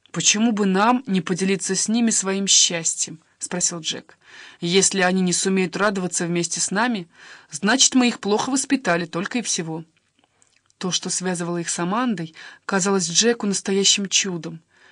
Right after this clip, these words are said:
и он очень хотел поделиться своей радостью с самыми близкими людьми — с Полом, Джулией,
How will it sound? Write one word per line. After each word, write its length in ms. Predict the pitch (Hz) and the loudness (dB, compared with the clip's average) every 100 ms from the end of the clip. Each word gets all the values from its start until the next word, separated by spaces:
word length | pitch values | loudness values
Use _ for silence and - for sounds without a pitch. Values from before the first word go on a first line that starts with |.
| - | -6
и 80 | 185 | 0
он 180 | 196 - | 0 -2
очень 420 | - 220 - 185 170 | 0 2 2 0 -2
хотел 360 | 180 175 180 | -2 -2 -2
поделиться 580 | 170 180 185 202 220 175 | -4 -4 -2 -4 -4 -4
своей 300 | - 175 175 | -2 -2 -2
радостью 600 | 190 220 - - 175 170 _ - | -2 -2 -2 -4 -8 -12 _ -10
с 100 | - | -4
самыми 440 | - 208 220 220 202 | -2 0 0 -2 -2
близкими 460 | 175 185 - 190 | -4 -2 -2 -4
людьми — 440 | 180 160 165 165 165 _ _ | -6 -8 -8 -10 -14 _ _
с 160 | - - | -14 -10
Полом, 440 | 175 185 214 196 _ - | -4 -4 -4 -10 _ -10
Джулией, 560 | 165 170 185 202 196 | -4 -4 -4 -6 -8